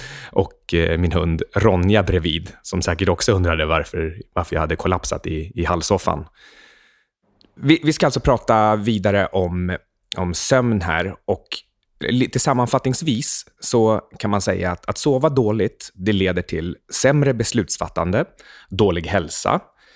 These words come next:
eh, inklusive, som vi nämnde innan, eh, risk för cancer.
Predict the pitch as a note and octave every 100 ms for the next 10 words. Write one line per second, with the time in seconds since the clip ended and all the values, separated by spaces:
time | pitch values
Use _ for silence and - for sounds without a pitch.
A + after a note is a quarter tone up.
0 | _ _ - - - - F#2+ E2 F#2 F2+
1 | D#2 E2 F2+ E2+ F2 F2 E2+ F2 F2 G#2+
2 | A#2 - D2+ D#2+ - - F#2+ - - F#2
3 | - E2 E2+ - A#2+